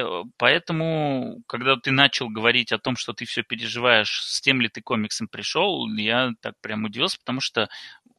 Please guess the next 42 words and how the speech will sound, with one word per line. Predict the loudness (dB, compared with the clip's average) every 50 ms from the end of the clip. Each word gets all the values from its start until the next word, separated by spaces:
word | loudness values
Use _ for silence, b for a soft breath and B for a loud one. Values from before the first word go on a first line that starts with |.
| -20 -20 -20 _ _ _ -16 -2 0
вот | 0 4 6
даже | 6 4 4 4
сейчас, | 0 0 2 4 4 4 2 2
когда | 0 -6 -2 0 2 2
они | 2 0
в | -2 -6
послесловии | -8 -8 -6 -6 -4 -2 -2 -2 -2 -2
говорят | -4 -4 -4 -4 -4 -4 -6 -8
о | -10
том, | -10 -8 -8
что | -8 -8 -8 -6 -2
у | 0
Энниса | 0 0 0 -2 -4 -4 -4
еще | -2 0 0 2 2
несколько | 2 4 4 2 2 0 -2 -4 -6 -6 -4 -4
серий | -2 0 2 4 4 4 4 2 -2 -6 -10 _
в | _ -12
разработке, | -12 -10 -10 -10 -8 -4 -4 -4 -4 -4 -8 -16 -20 B B B B B B B -8
ну, | -4
в | 2
принципе, | 2 2 2 2 2 0 0
это | 2 2
не | 2 2
новость, | 4 4 4 4 2 0 -4
потому | _ -4 -4 -4
что | 0 0
даже | 0 0 0 -2
когда | -8 -6 -4 -4 -4
Совет | -2 -2 -2 -2 -2 -4 -6 -6
заявляли, | -6 -4 0 0 0 0 0
говорили | -2 -2 -2 -2 -2 0 -2 -2
о | -2
том, | -2 -2 -4 -4 -4
что | -4 -6 -4 -4 -4 -4 B B B B B B B B B
он | -2 0 0 2
еще | 2 2 2 0 0
над | 0 0 -4 -4 -6
несколькими, | -4 -4 -2 -4 -4 -6 -12 -14 -14 -10 -8 -6 -6 -4 -6 -6
а, | -6 -6 -4 -4 -4 -4 -4 -4
сериями | -4 -4 -4 -6 -6 -8 -8 -10
про | -8 -10 -10 -8
Панишера, | -6 -6 -4 -4 -4 -6 -6 -6 -8 -10 -10